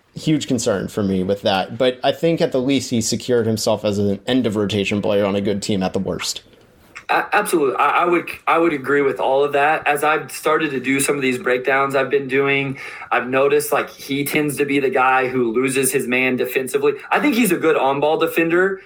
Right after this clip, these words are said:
Speaker 2: He blocks shots well for a guard in the league. But, yeah, he tends to lose his guy off the ball,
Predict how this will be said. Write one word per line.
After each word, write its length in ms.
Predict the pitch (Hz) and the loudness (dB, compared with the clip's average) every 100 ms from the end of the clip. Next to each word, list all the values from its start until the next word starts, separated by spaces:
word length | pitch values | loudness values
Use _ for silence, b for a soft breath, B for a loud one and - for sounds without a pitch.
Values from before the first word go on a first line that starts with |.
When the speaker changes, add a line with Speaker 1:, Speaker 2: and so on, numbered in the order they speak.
| B | B
Speaker 2:
He 140 | - 160 | -8 -4
blocks 340 | 135 143 151 | 0 0 0
shots 380 | - 139 139 135 | 0 2 0 0
well 260 | 123 131 | 2 2
for 220 | 139 147 135 | 2 2 2
a 80 | |
guard 260 | 127 139 143 | 2 2 2
in 60 | 143 | 2
the 120 | 139 | 2
league. 440 | 139 147 147 143 B B B B | 2 2 2 -2 B B B B
But, 200 | - 139 | 0 2
yeah, 180 | 143 120 | 2 0
he 120 | 135 | -2
tends 320 | 135 170 160 | -2 -2 0
to 80 | 151 | 0
lose 260 | 131 139 131 | 0 -2 0
his 160 | 123 | -2
guy 300 | - 127 123 | 0 2 2
off 260 | 117 123 - | 2 0 0
the 80 | 127 | -2
ball, 560 | 123 123 123 123 120 | 2 2 4 2 0